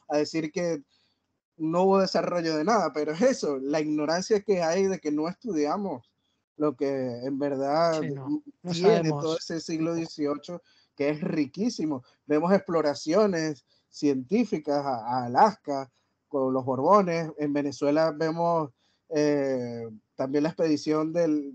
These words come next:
Speaker 1: de límites con Portugal, ¿no? Que está
Speaker 2: Ujú.
Speaker 1: a la cabeza José Solano y Bote. Eh, la armada se reconstruye y se potencia. Eh, queda sin duda
Speaker 2: Sí, por-,
Speaker 1: alguna como,
Speaker 2: porque lo,
Speaker 1: como
Speaker 2: lo que no dicen es
Speaker 1: Sí.
Speaker 2: que no había armada a principios del siglo dieciocho. Eso no lo
Speaker 1: Sí.
Speaker 2: dicen nunca.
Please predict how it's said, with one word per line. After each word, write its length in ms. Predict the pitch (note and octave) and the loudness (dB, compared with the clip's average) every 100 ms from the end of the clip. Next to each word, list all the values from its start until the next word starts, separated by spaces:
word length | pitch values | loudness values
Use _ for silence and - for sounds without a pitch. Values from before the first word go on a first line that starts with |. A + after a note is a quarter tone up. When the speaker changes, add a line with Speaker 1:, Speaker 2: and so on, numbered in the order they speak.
| B2 | -6
Speaker 1:
de 140 | C#3 | -4
límites 500 | C#3 D#3+ F3 D#3 D#3+ | 0 0 0 -4 -6
con 180 | - D3+ | -4 -6
Portugal, 600 | C#3 C3 - C#3 G3+ G3+ | -4 -6 -6 4 6 6
¿no? 240 | F3+ G3+ F3+ | 4 0 0
Que 120 | C#3+ | -6
está 460 | C3 C3+ C#3 D#3 D3+ | -8 -4 0 0 -2
Speaker 2:
Ujú. 180 | F3 F#3+ _ _ _ | -8 -16 _ _ _
Speaker 1:
a 180 | F3 D3 | 2 4
la 120 | D3+ C#3 | 4 2
cabeza 760 | C#3 C#3+ D3+ E3 D#3 D3+ C#3+ | 2 2 2 2 2 2 0
José 280 | B2+ C#3+ D3+ | -2 -4 -4
Solano 340 | C#3+ D#3 D3+ D3 | -2 0 2 2
y 60 | |
Bote. 460 | D3 G3+ G3+ F3+ G#3+ _ _ _ _ _ _ _ - | 4 4 2 -4 -10 _ _ _ _ _ _ _ -6
Eh, 240 | C#3 C#3 | -4 0
la 100 | D3 D3 | 2 0
armada 600 | D3 D3 D#3 F#3+ F#3 E3+ - _ _ | 0 0 4 4 4 0 -8 _ _
se 200 | - G3 | -4 -2
reconstruye 680 | - D#3+ - D3+ - F#3 G3 | 0 -4 -4 -6 -2 0 2
y 40 | F3 | 0
se 140 | D#3+ | -2
potencia. 760 | C3+ C3+ F3 G#3+ G3 - E3+ F#3 _ _ _ | -4 -2 4 4 4 -2 -6 -6 _ _ _
Eh, 340 | D3 C3+ C3 A#2 | -4 -2 -2 -4
queda 380 | C#3+ C#3 D#3 D3+ - - - | -4 0 0 -2 -10 -20 -18
sin 240 | - D3 C#3+ | -4 -2 0
duda 200 | D3+ D#3+ | 2 2
Speaker 2:
Sí, 60 | D3+ | 4
por-, 180 | F3 | 4
Speaker 1:
alguna 120 | F3+ E3 | 4 0
como, 360 | D#3 D#3 C#3+ | -2 0 4
Speaker 2:
porque 320 | F3 F3 F#3 | 6 6 6
lo, 160 | F3+ F#3+ | 8 8
Speaker 1:
como 140 | C#3+ | 8
Speaker 2:
lo 120 | F3+ F3 | 6 6
que 120 | F#3 | 6
no 120 | G3+ | 8
dicen 360 | A3+ A#3 C4 C4 | 6 6 4 4
es 60 | |
Speaker 1:
Sí. 60 | - | 4
Speaker 2:
que 80 | C#4 | 6
no 80 | |
había 220 | D4 C#4 G#3+ | 8 8 8
armada 440 | G#3 A#3 A3+ G#3+ | 8 6 8 8
a 60 | G#3 | 6
principios 500 | G3+ G3+ A3 G#3 G3 | 2 -2 -2 0 0
del 80 | F3+ | 0
siglo 240 | G#3 F#3+ | 0 0
dieciocho. 580 | F3+ A3 C#4+ - F3+ C3 | 0 2 0 0 -6 -6
Eso 180 | G#3 C#4+ | -6 2
no 140 | D4 C#4 | 6 8
lo 80 | |
Speaker 1:
Sí. 60 | A3 | 8
Speaker 2:
dicen 240 | A#3 A3 A#3+ | 6 4 4
nunca. 400 | F4+ - F3 | 2 0 -8